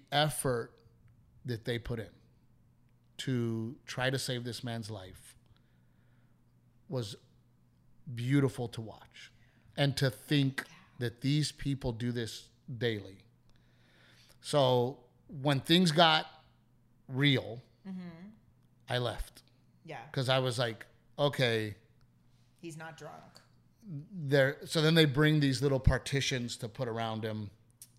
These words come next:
Speaker 1: right? And paramedics and everybody's there.
Speaker 2: Yeah.
Speaker 1: I'm like, "Okay, I'm gonna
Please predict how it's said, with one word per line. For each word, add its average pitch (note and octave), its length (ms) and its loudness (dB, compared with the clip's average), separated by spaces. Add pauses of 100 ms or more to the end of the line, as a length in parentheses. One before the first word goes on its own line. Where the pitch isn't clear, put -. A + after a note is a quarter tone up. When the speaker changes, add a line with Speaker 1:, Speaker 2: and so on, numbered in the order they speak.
(120)
Speaker 1:
right? A#2+ 320 2
And A#2+ 380 -6
paramedics B2 480 -4
and - 80 -12
everybody's A2 180 -6
there. B2+ 320 2 (100)
Speaker 2:
Yeah. E3+ 180 -16 (1000)
Speaker 1:
I'm C3+ 100 0
like, C3 340 2 (280)
"Okay, C3+ 340 0 (380)
I'm D3 160 0
gonna E3+ 280 2